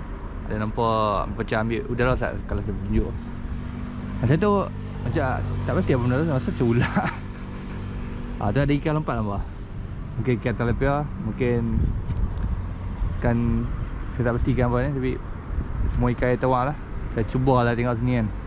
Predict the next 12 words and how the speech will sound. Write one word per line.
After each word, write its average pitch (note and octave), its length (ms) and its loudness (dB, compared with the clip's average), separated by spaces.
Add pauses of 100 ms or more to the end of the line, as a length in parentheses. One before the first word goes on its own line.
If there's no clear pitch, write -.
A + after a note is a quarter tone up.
(120)
Ni B2 120 2
saya B2 160 2
nak G#2 80 0
ambil A2+ 200 2
rod B2 160 2
saya C3+ 200 2
sekejap E3+ 260 0 (180)
dengan A#2 240 4 (600)
perhatian C#3 320 4
sikit. - 220 -4 (1200)
Kat A2+ 80 0
sini C3 480 4